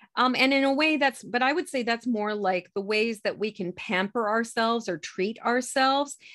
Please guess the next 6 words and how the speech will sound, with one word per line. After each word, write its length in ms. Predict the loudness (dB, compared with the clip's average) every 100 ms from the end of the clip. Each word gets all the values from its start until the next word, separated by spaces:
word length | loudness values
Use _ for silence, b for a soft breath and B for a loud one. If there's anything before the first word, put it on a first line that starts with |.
| B B B -12
Uh, 40 | -2
that's 240 | 0 0 2
not 260 | 0 2
necessarily 640 | -2 -2 -6 -2 2 2 0
true 480 | -4 -2 2 2
self-care. 800 | 0 0 0 -2 -8 -8 -8 -10